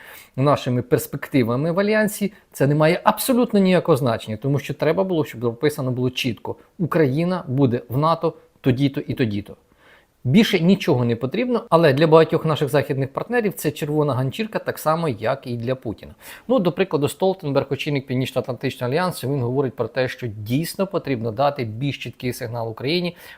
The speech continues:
про політичне рішення набуття нами членства в Альянсі. Він говорить про незворотній шлях. І оця саме дискусія: міст, незворотній шлях, вона дійсно зараз набирає обертів у змі, і мені це вказує на те, що ми точно не отримаємо політичне запрошення до Альянсу.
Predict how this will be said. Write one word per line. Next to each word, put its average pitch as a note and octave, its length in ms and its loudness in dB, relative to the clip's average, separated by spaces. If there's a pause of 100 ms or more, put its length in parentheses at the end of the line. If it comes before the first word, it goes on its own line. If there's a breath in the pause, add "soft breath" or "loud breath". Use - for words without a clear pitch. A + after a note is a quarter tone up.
(100 loud breath)
про E3+ 160 2
політичне F3 800 0
рішення D3+ 400 -4
набуття A2+ 420 -4
нами B2 280 -2
членства A2+ 460 -8
в A2 80 -6
Альянсі. G2+ 400 -6
Він B2 60 -6
говорить C3+ 340 0
про C3 140 0
незворотній A2+ 560 -4
шлях. - 240 -10 (380 loud breath)
І C#3+ 60 6
оця F3 200 6
саме G#3+ 260 4
дискусія: D#3 720 -2
міст, E3 300 0
незворотній B2 440 -2
шлях, - 320 -2
вона A2+ 180 -4
дійсно A#2+ 300 -6
зараз A2+ 220 -4
набирає A#2+ 360 2
обертів A2+ 640 -4
у B2+ 240 -2
змі, F#3+ 340 -2 (280 loud breath)
і D#3 240 2
мені C#3 500 4
це G#3 140 -6
вказує B2+ 400 2
на A#2+ 100 -4
те, D3+ 160 0
що - 180 -6
ми C#3 140 0
точно B2 500 0
не A2+ 160 -4
отримаємо D3+ 480 -2
політичне A#2 640 -4
запрошення A#2 480 -6
до A2 120 -4
Альянсу. G#2 380 -6